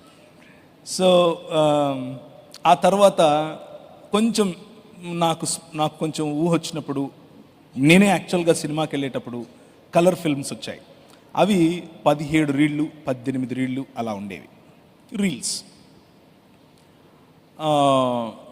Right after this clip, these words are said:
స్టార్టింగ్లో ఒక ఫైట్, లాస్ట్లో ఒక ఫైట్ అంటే అయిపోయింది సినిమా అని అర్థం. అప్పుడు తెలిసిపోయేది మాకు. ఆ తర్వాత ఇంకొంచెం, ఆ, టీనేజ్ దాటిన తర్వాత, ఆ, సినిమాలకు వెళ్-, సినిమాకు వెళ్తే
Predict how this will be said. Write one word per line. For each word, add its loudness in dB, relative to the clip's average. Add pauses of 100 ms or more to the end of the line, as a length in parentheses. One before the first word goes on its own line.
(1000)
స్టార్టింగ్లో 0
ఒక -10
ఫైట్, -4 (240)
లాస్ట్లో -4
ఒక -12
ఫైట్ -12 (140)
అంటే -2
అయిపోయింది 0
సినిమా -6
అని -2
అర్థం. -4 (140)
అప్పుడు -6
తెలిసిపోయేది 0
మాకు. -20 (1080)
ఆ 6
తర్వాత 2
ఇంకొంచెం, 4 (680)
ఆ, 2 (220)
టీనేజ్ 2
దాటిన 2
తర్వాత, -2
ఆ, -4 (1500)
సినిమాలకు 0
వెళ్-, -6
సినిమాకు -4
వెళ్తే -4